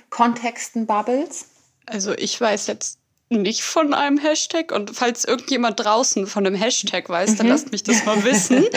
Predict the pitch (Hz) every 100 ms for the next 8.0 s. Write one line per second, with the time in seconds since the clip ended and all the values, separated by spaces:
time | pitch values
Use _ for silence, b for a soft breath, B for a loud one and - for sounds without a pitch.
0 | B B - 247 247 247 240 254 247 277
1 | 262 247 226 233 226 190 233 - 214 202
2 | 220 233 254 285 B B B B B B
3 | 277 - 262 - _ 233 220 - - 233
4 | 214 214 214 - 233 202 240 208 214 -
5 | 208 196 190 202 - 196 185 208 - 196
6 | 185 233 285 - 247 254 240 240 - 214
7 | - 220 202 185 190 185 190 208 185 -